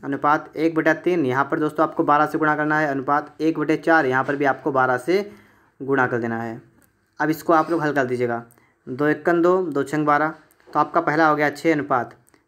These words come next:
तीन एकम तीन, तीन चौका बार आपका दूसरा हो गया चार अनुपात चार एकम चार, चार तियां बार आपका हो गया तीन। तो छः अनुपात चार अनुपात तीन। और ऑप्शन की दोस्तों यहाँ पर बात करेंगे तो आपका बी वाला बिल्कुल राइट आंसर होगा, ठीक है।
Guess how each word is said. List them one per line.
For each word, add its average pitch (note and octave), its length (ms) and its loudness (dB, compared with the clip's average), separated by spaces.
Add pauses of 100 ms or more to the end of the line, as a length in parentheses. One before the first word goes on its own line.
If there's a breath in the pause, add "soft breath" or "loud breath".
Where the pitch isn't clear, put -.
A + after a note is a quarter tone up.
(120)
तीन D#3 120 0
एकम D#3+ 280 0
तीन, E3 260 0
तीन D3 280 -4
चौका D3+ 260 0
बार D3+ 120 4
आपका C#3+ 220 0
दूसरा C#3+ 260 0
हो C#3+ 80 2
गया C#3+ 140 0
चार C#3+ 260 0
अनुपात B2+ 420 -4 (540 loud breath)
चार D#3 180 4
एकम E3 260 0
चार, E3+ 220 2
चार D3 280 0
तियां D3+ 200 0
बार D3+ 80 4
आपका D3 220 0
हो C3 60 0
गया D3 140 0
तीन। A#2 360 -6 (520)
तो D3 80 -4
छः F3 220 0
अनुपात E3 360 2
चार D#3 180 4
अनुपात D3+ 380 0
तीन। D#3+ 220 -2 (440 loud breath)
और D3 220 2
ऑप्शन D3+ 340 2
की F3+ 80 2
दोस्तों E3 200 0
यहाँ E3 120 0
पर D#3+ 100 -4
बात D3+ 240 2
करेंगे D3+ 240 0
तो D3+ 80 2
आपका D3 240 0
बी C#3+ 140 0
वाला C#3 220 4
बिल्कुल C3 300 -2
राइट B2 200 0
आंसर A#2+ 220 -4
होगा, A#2+ 180 -2
ठीक C3 220 -6
है। F#3+ 80 2